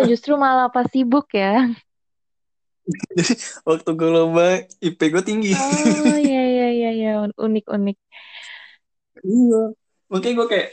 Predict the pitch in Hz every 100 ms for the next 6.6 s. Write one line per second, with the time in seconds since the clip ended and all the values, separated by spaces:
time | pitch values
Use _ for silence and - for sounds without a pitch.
0 | - 160 117 - _ - 277 147 156 147
1 | 127 - - 180 135 131 131 127 123 151
2 | 143 127 135 - 165 131 - _ - 120
3 | 120 - 151 156 _ _ _ _ - 185
4 | 131 131 131 131 127 123 - - _ 120
5 | 117 117 117 120 123 120 120 117 117 117
6 | 120 127 139 131 135